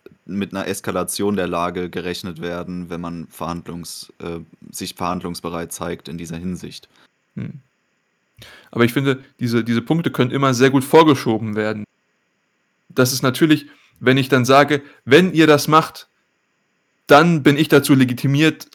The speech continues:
Speaker 2: einzugreifen, und zwar auf sehr starke Art und Weise.“ Und das ist natürlich auch irgendwie nur ein, nur ein,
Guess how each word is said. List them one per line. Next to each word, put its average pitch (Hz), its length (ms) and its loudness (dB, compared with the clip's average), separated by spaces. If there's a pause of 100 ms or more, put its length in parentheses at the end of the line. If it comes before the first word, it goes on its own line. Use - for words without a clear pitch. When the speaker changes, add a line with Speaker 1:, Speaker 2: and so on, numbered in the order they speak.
Speaker 2:
einzugreifen, 123 720 0
und 120 200 -4
zwar 120 260 6
auf 117 320 0 (200)
sehr 135 200 4
starke 120 380 4
Art 117 180 2
und 117 140 -4
Weise.“ 113 440 2 (640)
Und 131 160 2
das 131 100 6
ist 127 80 -2
natürlich 151 440 4
auch 120 140 2
irgendwie 120 380 2
nur 120 260 2
ein, 117 260 -4 (440)
nur 123 240 -2
ein, - 340 -8